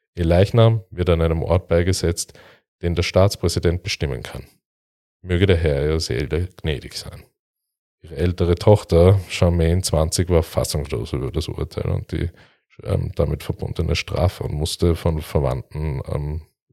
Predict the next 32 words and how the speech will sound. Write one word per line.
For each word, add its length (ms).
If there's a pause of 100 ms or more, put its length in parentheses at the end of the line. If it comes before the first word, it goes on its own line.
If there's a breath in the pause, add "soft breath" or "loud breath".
(140)
unmittelbar, 840
ähm, 160 (140)
vom 260
Verhandlungsort 760
weggebracht 560
werden, 220
da 120
sie 140
zusammenbrach. 840 (560 loud breath)
Während 300
ihre 160
jüngere 420
Tochter, 420
die 80
vierzehn, 480
ähm, 400
jährige 420
Sonet, 600
äh, 80
versuchte, 480
ihrer 300
Mutter 260
hinterherzulaufen, 1000 (320 loud breath)
als 200
diese 240
unter 260
Bewachung 580
aus 140
dem 160
Gerichtssaal 540
geführt 380
wurde. 360